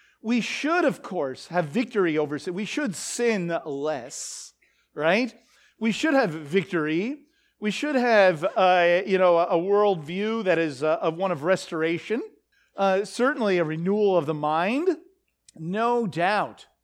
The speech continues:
uh, uh, and confidence in the Lord, uh, you know, and enter through a new and living way into his presence, uh, and really experience, uh, living hope and rise above our circumstances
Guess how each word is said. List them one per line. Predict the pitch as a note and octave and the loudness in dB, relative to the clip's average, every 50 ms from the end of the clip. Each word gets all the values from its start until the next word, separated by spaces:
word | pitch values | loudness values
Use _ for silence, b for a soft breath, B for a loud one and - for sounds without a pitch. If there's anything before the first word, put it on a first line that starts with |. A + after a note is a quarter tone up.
| _ _ _ _ _ | _ _ _ _ _
uh, | - | 2
uh, | F#3+ F3 F3 F3 E3+ E3+ E3 D#3+ D#3 D#3 D#3 D3+ D3+ E3 E3+ F3+ D#3+ D#3+ D#3 D#3+ F#3 | 4 6 6 8 6 6 6 4 4 2 2 2 0 0 2 2 4 4 4 4 2
and | G#3 G3 G#3 G3 | 2 2 2 0
confidence | - - - G3+ G#3 G#3+ - - A3+ A3+ B3 C#4 F4+ F#4+ - - | -2 -2 0 2 4 2 4 2 2 4 4 2 2 0 -4 -4
in | B3+ A3+ | 0 2
the | A3+ G#3+ | 2 4
Lord, | G#3 G#3 G#3+ A3 A#3+ C4+ D#4 G#4 A4 A4 F#4+ - - _ _ _ _ _ _ _ _ | 4 6 6 6 6 6 4 2 -2 -4 -6 -8 -16 _ _ _ _ _ _ _ _
uh, | F#3+ F#3 F3+ F3+ F3 F3 E3+ E3+ F3 | 2 4 4 6 6 6 4 4 4
you | F#3 G#3 | 4 4
know, | G#3+ G#3+ G3+ | 4 4 2
and | G3 G3 | 2 0
enter | G#3+ A3+ A3 A#3 A#3 B3+ A3+ | 0 0 0 0 -2 -4 -6
through | - A3+ A3+ G#3+ | -2 0 0 2
a | G3+ | 2
new | G3 A3+ B3 B3 | 2 2 2 0
and | A#3+ A3+ | 0 2
living | A3+ A3 G3+ G#3+ G3+ F#3+ | 2 2 2 2 0 0
way | F3+ F#3+ G3+ G#3 A3+ B3+ D4+ D#4+ | 4 6 6 8 8 8 6 6
into | C#4 A3+ F3 D3 | 2 0 -2 -2
his | C#3 - | -4 -6
presence, | - - - F3+ G3 B3+ C4 E4+ A4 A#4+ A#4 - - - - - - _ _ _ _ _ _ _ _ - | -10 -6 0 2 4 4 4 2 0 0 -2 -4 -10 -12 -12 -14 -16 _ _ _ _ _ _ _ _ 0
uh, | F#3+ F#3 F#3 F3+ F3 E3+ E3+ E3+ F#3 - | 2 4 6 6 8 8 8 6 6 6
and | G#3 F#3+ F#3+ F#3+ | 4 2 2 4
really | G3 G#3 G#3+ A#3 A3+ G#3+ G3+ | 4 6 6 6 6 6 4
experience, | F#3+ E3 - - - - G#3+ A3 A3+ A#3 A3+ G#3+ G3 - - - G#3 - | 4 2 -2 -6 -10 -6 -4 -2 -2 -2 -2 -4 -6 -8 -10 -12 -6 0
uh, | G#3 F3+ F3 E3 | 2 4 4 4
living | D#3 G3 A#3 B3 A3+ G3+ | 4 4 2 2 2 0
hope | F3+ E3 A3+ B3 D#4+ G4+ - | 0 4 6 6 6 6 4
and | A3+ E3 | 0 0
rise | D3+ E3 G3 A#3 B3+ A3+ E3+ | 2 6 8 8 8 8 6
above | G#3+ G3 A3+ A#3 A3 | 4 2 4 4 4
our | G#3 F#3 | 4 2
circumstances | E3 - - - C#4 C4+ G4 G#4 - - G4+ F#4+ G4+ G#4 G#4+ - B4 B4 A#4+ A4+ - - | 0 -2 -2 -2 -2 -2 -4 -6 -6 -6 -4 -4 -4 -4 -4 -2 -2 -2 -2 -4 -10 -16